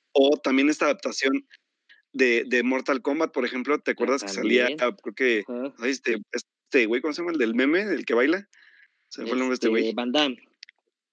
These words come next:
Speaker 1: De, ajá,
Speaker 2: ¿Sí?
Speaker 1: Jean-Claude Van
Speaker 2: Sí, Van
Speaker 1: Damme
Speaker 2: Damme, ¿no?
Speaker 1: también
Speaker 2: Ajá.
Speaker 1: sale. También, yo no me acordaba que había una adaptación de Double Dragon, también.
Speaker 2: También, sí, ajá.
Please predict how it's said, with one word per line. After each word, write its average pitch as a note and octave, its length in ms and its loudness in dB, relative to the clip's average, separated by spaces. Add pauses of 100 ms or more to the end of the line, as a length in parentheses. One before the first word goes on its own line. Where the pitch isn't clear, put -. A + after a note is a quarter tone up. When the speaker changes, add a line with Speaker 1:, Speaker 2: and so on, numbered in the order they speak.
(520)
Speaker 1:
De, B2+ 160 6
ajá, D3+ 340 4
Speaker 2:
¿Sí? E3+ 60 -2
Speaker 1:
Jean-Claude B2 320 0
Van A#2 100 -2
Speaker 2:
Sí, B2+ 60 -4
Van A2+ 80 -2
Speaker 1:
Damme A#2+ 100 0
Speaker 2:
Damme, B2+ 160 0
¿no? G#2+ 60 -4
Speaker 1:
también A#2 240 -4
Speaker 2:
Ajá. - 80 -8
Speaker 1:
sale. C#3 580 2 (840)
También, E3+ 340 2
yo E3 200 2
no G#3 80 -2
me G3+ 60 0
acordaba D#3 360 0
que D#3 100 -2
había C#3 120 0
una E3 120 -2
adaptación C#3+ 400 -6
de D3+ 60 0
Double C#3+ 300 0
Dragon, D#3+ 540 0
también. C#3+ 520 -6 (340)
Speaker 2:
También, A#2+ 720 0
sí, C#3+ 400 -4 (120)
ajá. B2+ 320 -14